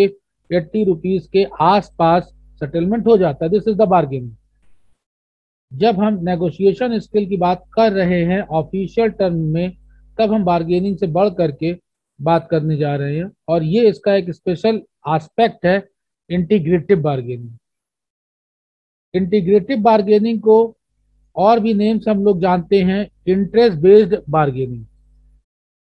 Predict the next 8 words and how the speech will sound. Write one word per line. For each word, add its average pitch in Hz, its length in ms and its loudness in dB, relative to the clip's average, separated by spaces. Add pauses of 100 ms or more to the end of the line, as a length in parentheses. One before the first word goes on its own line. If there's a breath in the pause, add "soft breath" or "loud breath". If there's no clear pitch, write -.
(140)
Bargaining 208 580 2
जैसा 185 260 0
मैंने 185 200 0
आपको 170 200 -4
बता 156 220 -2
ही 185 100 2
दिया, 196 260 -2 (800)
integrative 226 760 2